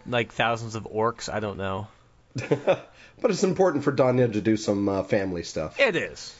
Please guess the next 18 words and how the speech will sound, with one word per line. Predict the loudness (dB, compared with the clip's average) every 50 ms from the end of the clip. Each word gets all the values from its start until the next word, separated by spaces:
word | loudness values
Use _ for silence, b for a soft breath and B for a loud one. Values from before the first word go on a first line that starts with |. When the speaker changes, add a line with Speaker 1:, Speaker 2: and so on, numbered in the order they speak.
| -6 -2
Speaker 1:
absolutely. | -2 0 0 -2 -6 -8 -8 -8 -4 0
Speaker 2:
I | 2 2 4
know | 4 4 6 4 4 2 0 -4 -8 -16 _ _ _
on | 0 2 2 4 4
this | 2 2 2 2 2
weekend | 2 4 4 2 4 4 4 2 2 0 -2 -2
around | 0 2 4 4 4 4 2
the | 2 2
Reason | 2 2 2 0 0
Rally, | 0 2 2 2 2 2
I | 2 2
got | 0 0 -2 -2 -4
to | -10
see | -6 -2 -2 0 0 0
my | 0 0 0 0 -2 -2 B B B B B B B 2
brother | 2 2 4 2 2
and | 0 0
sister-in-law, | 0 -2 -2 -2 0 0 0 0 0 0 0 0 0 0 -2 -4